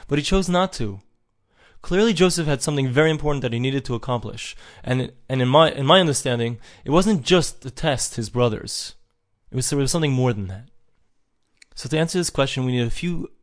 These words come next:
pieces of information that are missing from this puzzle. When we fill those pieces in, we'll understand the whole picture. The first piece of information that we need to understand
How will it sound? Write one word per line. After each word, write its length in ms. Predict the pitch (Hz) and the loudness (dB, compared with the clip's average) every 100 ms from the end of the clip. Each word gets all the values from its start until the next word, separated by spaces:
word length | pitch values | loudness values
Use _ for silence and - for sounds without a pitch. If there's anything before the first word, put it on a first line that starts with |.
| - | -6
pieces 340 | 175 170 147 | -4 -4 -4
of 80 | 123 | -2
information 720 | 127 120 120 120 127 - 104 | -2 -2 -2 0 -2 -2 -4
that 100 | 107 | -2
are 80 | 107 | 0
missing 340 | 120 127 - | 0 -2 -4
from 180 | 107 113 | -6 -6
this 120 | 107 | -6
puzzle. 480 | - 123 107 104 101 _ _ - - - - | -4 -4 -2 -4 -6 _ _ -20 -20 -12 -2
When 100 | 120 | -2
we 60 | |
fill 180 | 120 143 | 0 0
those 140 | 139 | 0
pieces 280 | - 135 127 | 0 0 0
in, 240 | 123 120 110 | 0 2 2
we'll 140 | 110 | 0
understand 480 | 123 120 - 127 120 | -2 -2 -2 -2 0
the 40 | |
whole 120 | 107 | 0
picture. 460 | 110 104 - - 82 - - _ _ _ _ _ - _ _ - | -2 -4 -8 -12 -14 -16 -20 _ _ _ _ _ -20 _ _ -10
The 100 | 139 | -6
first 260 | 131 180 196 | 0 0 2
piece 160 | 202 | -2
of 60 | 156 | 0
information 480 | 147 139 131 131 131 | -2 0 0 0 -2
that 60 | |
we 80 | 113 | -2
need 140 | 123 123 | -2 -2
to 40 | |
understand 680 | 113 110 - 117 107 101 | -4 -4 -6 -6 -6 -8